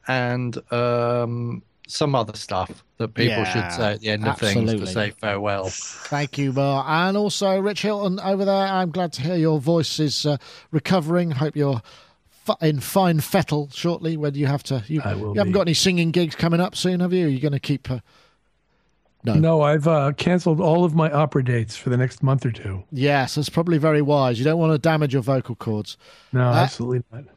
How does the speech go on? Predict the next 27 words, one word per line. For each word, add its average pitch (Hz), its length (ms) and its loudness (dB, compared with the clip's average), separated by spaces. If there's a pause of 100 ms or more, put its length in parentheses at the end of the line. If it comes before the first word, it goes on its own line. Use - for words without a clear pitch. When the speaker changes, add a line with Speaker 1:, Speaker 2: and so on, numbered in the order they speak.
(380)
Speaker 2:
But 151 200 0
Rich, 160 380 2
thank 185 240 0
you 170 80 4
very 160 160 2
much 156 220 -4
as 127 120 -8
well. 147 420 0
I 123 200 -4
hope - 280 -12
you, 117 300 -6
uh, 113 140 -4
now, 127 260 -6
are 156 80 -2
you 185 120 0
back 202 220 0
at 220 60 -2
work 220 240 2
now, 233 180 0
or 208 120 2
are 165 40 2
you 147 200 0
kind 147 200 -6
of, 135 200 -6
uh, 135 120 -4
I 143 80 -6
guess - 320 -8